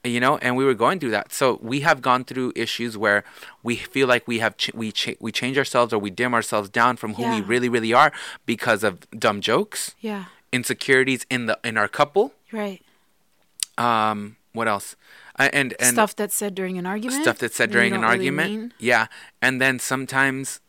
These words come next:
Speaker 1: yeah, i-, it's exactly that. And, and, and it can be stuff that's said about that person and, like,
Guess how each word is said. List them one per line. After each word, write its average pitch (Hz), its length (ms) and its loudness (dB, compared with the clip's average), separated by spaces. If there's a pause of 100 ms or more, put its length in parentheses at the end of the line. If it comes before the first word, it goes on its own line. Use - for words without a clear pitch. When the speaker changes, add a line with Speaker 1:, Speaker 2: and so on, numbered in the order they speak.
(240)
Speaker 1:
yeah, 151 320 4 (340)
i-, 87 300 -10
it's - 200 -8
exactly 127 420 2
that. 127 360 2
And, 123 180 -2
and, 98 260 -4
and 127 160 -2
it 139 80 0
can 165 120 -2
be 156 100 -6
stuff - 280 2
that's 135 160 0
said 139 200 4
about 120 400 6
that 123 300 4
person 143 400 0
and, 127 120 0
like, 110 220 0